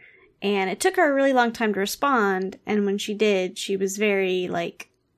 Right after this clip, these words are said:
skeptical and wanted to know why Leggett was wanting her,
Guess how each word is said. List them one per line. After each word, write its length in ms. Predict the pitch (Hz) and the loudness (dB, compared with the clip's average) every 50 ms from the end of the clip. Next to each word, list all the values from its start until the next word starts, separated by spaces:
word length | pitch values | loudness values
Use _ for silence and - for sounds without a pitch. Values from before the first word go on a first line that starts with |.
| _ | _
skeptical 720 | - - - - 226 214 208 - 202 - 190 180 180 180 185 | -8 -6 -2 -2 -2 -2 -2 -4 -6 -4 -2 -2 -2 -4 -4
and 140 | 180 196 196 | -4 -2 2
wanted 220 | 196 202 190 190 | 2 2 2 2
to 60 | 185 190 | 0 0
know 180 | 196 190 180 | -2 -2 -2
why 540 | 175 175 190 190 180 180 180 175 180 185 180 - _ _ _ _ _ _ - | 0 2 4 4 4 4 2 0 -2 -4 -8 -12 _ _ _ _ _ _ -2
Leggett 440 | 208 208 202 185 170 180 160 - | 0 2 2 2 0 -4 -6 -6
was 420 | - 151 - - - - - - - - - - _ _ _ _ _ | -6 -8 -4 -4 -2 -2 -4 -6 -10 -18 -20 -20 _ _ _ _ _
wanting 360 | 226 208 202 196 185 180 190 | 0 2 4 4 4 2 -2
her, 300 | 190 202 202 190 - - | -4 -4 -4 -4 -4 -6